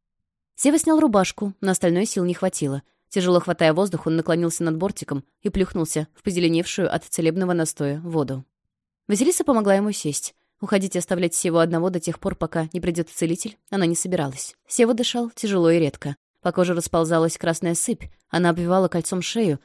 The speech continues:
взмывала к лицу и терялась среди веснушек. Сева приоткрыл глаза, без всякого выражения скользнул взглядом по Полининой руке,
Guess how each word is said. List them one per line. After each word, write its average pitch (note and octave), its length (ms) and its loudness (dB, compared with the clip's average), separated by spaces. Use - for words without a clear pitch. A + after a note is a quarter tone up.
взмывала F#3 480 4
к - 80 -6
лицу F#3 280 -2
и F#3+ 100 2
терялась E3+ 400 0
среди D3+ 440 -6
веснушек. E3 600 -6
Сева E4 180 4
приоткрыл C4+ 420 2
глаза, B3 520 2
без F3+ 160 -2
всякого F3+ 460 0
выражения F3+ 460 2
скользнул E3+ 400 0
взглядом E3+ 440 -2
по F3+ 200 -6
Полининой E3+ 400 2
руке, F3 340 -2